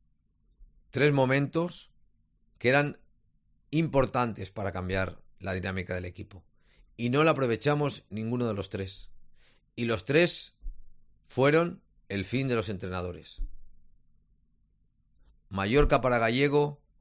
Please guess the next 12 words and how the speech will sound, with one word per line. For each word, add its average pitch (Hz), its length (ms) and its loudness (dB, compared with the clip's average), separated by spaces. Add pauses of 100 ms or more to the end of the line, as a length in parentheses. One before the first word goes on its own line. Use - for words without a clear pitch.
(600)
Leganés 110 720 2
para 95 200 0
Machín, 151 560 0 (840)
y 101 120 -4
yo 117 100 2
diría 117 300 2
que 113 120 0
Pamplona, 123 680 0 (1040)
a 87 100 -8
pesar 101 320 0
del 98 300 -2
parón, 143 540 2